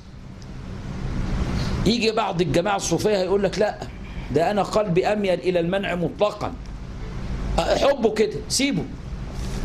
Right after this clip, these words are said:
إذا كان عنده هذا المعنى وعنده هذا التعظيم والحب لسيدنا رسول الله، فليكن كما هو،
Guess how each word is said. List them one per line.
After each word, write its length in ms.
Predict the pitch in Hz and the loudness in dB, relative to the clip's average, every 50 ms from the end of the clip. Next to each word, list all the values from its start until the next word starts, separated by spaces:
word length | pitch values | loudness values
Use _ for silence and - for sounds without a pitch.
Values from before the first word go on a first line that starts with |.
| - - - - - - | -2 -2 -2 0 2 4
إذا 180 | 156 160 160 170 | 4 4 4 4
كان 220 | 165 156 240 233 | 4 2 2 2
عنده 380 | 208 214 233 233 220 196 196 214 | 2 0 0 2 4 4 4 4
هذا 140 | 226 185 202 | 4 2 2
المعنى 380 | 175 165 175 196 190 190 185 | 2 4 4 2 2 2 2
وعنده 420 | 165 160 151 175 202 190 180 175 190 | 2 2 2 0 0 2 2 2 4
هذا 140 | 190 190 165 | 4 2 0
التعظيم 560 | 143 - 170 143 139 139 127 170 202 190 180 | 0 2 0 0 0 0 -2 -4 -4 -2 0
والحب 380 | 160 143 117 185 202 180 160 | -2 -2 0 0 0 0 0
لسيدنا 420 | 165 135 - 160 170 180 - 170 160 | -2 -2 2 2 2 2 2 0 0
رسول 300 | 147 139 - 175 185 175 | 0 0 0 0 2 2
الله، 400 | 165 147 147 170 180 180 151 - - - - - - - - - - - - - - - - | 2 2 2 2 2 2 0 -2 -6 -14 -14 -14 -14 -12 -12 -10 -10 -8 -8 -8 -6 0 2
فليكن 480 | 214 247 240 262 269 262 - 208 196 175 | 2 4 4 4 2 2 2 0 0 2
كما 220 | 226 226 214 196 | 2 2 4 2
هو، 260 | 185 160 185 170 180 | 2 2 2 2 0